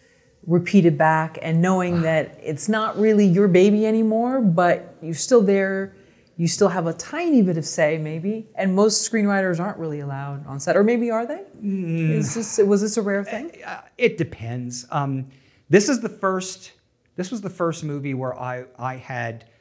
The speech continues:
Speaker 2: complete access. So, uh, I, I was allowed there every single day. Um, uh, the first movie that I had made,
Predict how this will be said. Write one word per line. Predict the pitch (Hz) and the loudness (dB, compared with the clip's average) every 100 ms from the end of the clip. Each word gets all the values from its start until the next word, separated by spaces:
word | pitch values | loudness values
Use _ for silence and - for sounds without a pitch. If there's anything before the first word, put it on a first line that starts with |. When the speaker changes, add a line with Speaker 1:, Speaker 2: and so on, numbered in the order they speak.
| _ _ _ _ | _ _ _ _
Speaker 2:
complete | - 139 - 143 | -4 -4 -4 -6
access. | 120 110 104 98 - - - - - _ _ _ | -6 -8 -10 -20 -20 -16 -14 -14 -16 _ _ _
So, | - 131 110 110 - _ _ _ - | -6 -4 -4 -6 -16 _ _ _ -8
uh, | 127 113 - | -6 -6 -8
I, | 120 - 101 - | -16 -16 -20 -14
I | 117 120 | -10 -8
was | 131 | -6
allowed | 131 123 117 | -6 -6 -6
there | 120 117 | -8 -8
every | 113 120 117 | -10 -10 -10
single | - 110 104 | -10 -12 -14
day. | 95 101 90 - | -14 -16 -14 -8
Um, | 120 117 113 113 | -6 -6 -10 -12
uh, | 123 | -10
the | 113 113 | -8 -12
first | - - 220 277 165 | -2 4 4 2 -4
movie | 143 123 120 | -4 -4 -6
that | 123 | -6
I | 113 | -8
had | 113 123 110 | -8 -10 -10
made, | 110 104 104 | -12 -12 -14